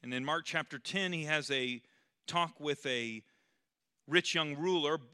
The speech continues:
All of them struggle from the same problem,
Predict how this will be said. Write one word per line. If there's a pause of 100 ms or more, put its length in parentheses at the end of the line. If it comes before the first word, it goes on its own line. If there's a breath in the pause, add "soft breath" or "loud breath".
All
of
them
struggle
from
the
same
problem,